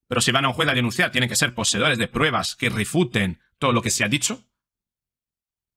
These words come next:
¿o no lo van a hacer? Porque esto me recuerda una vez más la estrategia de Pedro Sánchez.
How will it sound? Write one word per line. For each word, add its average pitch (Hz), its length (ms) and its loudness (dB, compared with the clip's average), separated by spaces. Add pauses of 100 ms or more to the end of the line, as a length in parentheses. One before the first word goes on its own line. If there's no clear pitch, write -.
(520)
¿o 127 80 -2
no 135 60 4
lo 123 80 4
van 107 80 2
a 95 40 -2
hacer? - 200 -2
Porque - 140 -2
esto 208 140 2
me 208 80 4
recuerda 190 380 0
una 156 180 2
vez 147 120 2
más 160 140 2
la 180 80 2
estrategia 151 380 -2
de 131 60 0
Pedro 127 240 0
Sánchez. - 440 -2